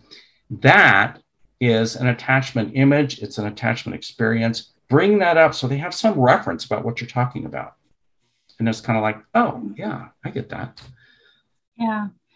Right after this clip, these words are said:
Speaker 2: And I think also remembering that for those who aren't used to paying attention inwardly,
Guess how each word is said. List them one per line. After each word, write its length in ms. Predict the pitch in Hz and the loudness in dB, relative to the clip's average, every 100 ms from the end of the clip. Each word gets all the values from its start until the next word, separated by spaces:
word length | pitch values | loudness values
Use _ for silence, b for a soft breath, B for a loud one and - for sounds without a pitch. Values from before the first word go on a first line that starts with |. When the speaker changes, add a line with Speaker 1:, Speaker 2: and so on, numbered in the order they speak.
| _ _ - | _ _ 2
Speaker 2:
And 80 | 233 | 2
I 40 | |
think 220 | 233 247 - | 4 2 4
also 840 | 220 226 - 233 214 208 208 - _ _ - | 4 4 4 4 6 4 2 -4 _ _ 0
remembering 640 | 202 214 214 214 214 214 | 4 4 4 4 4 4
that 200 | 202 196 | 2 0
for 200 | - 202 | -2 -6
those 560 | 190 208 208 208 208 - | 0 2 4 2 0 -2
who 100 | 208 | 2
aren't 200 | 196 - | 2 2
used 300 | 196 208 - | 0 -2 -4
to 80 | 196 | -6
paying 280 | - 196 196 | -2 0 0
attention 540 | 190 202 190 - 185 | 0 -2 -2 0 0
inwardly, 1120 | - 190 190 185 214 226 226 233 226 220 220 | 0 -2 0 0 0 -2 0 2 4 2 0